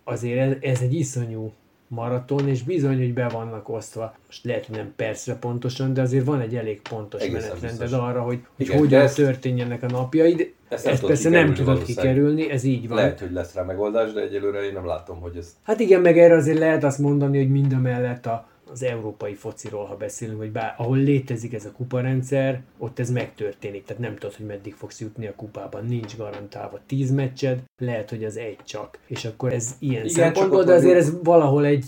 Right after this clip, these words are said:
Speaker 2: ott valahogy jobban tudod a következő ellen, nem tudom pontosan, nekem az olyan rendezettebb, de azért itt, itt egy pár meccsről beszélünk.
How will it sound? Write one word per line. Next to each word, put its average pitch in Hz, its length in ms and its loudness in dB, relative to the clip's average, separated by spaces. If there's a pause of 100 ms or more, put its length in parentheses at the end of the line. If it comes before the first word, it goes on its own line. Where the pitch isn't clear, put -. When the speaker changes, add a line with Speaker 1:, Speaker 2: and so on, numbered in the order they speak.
(120)
Speaker 2:
ott - 180 -16
valahogy 110 300 0
jobban 95 340 0
tudod 90 300 -6
a 87 260 0
következő 87 680 -8
ellen, 87 260 -6
nem 110 160 -8
tudom 87 260 -8
pontosan, 82 440 -12 (280)
nekem 98 240 -6
az 92 120 -6
olyan 98 140 0
rendezettebb, 90 680 -6 (140)
de 101 60 0
azért 107 180 -2
itt, 107 220 -4
itt 107 160 -12
egy 104 120 -6
pár 117 220 6
meccsről 95 300 -6
beszélünk. 80 540 -10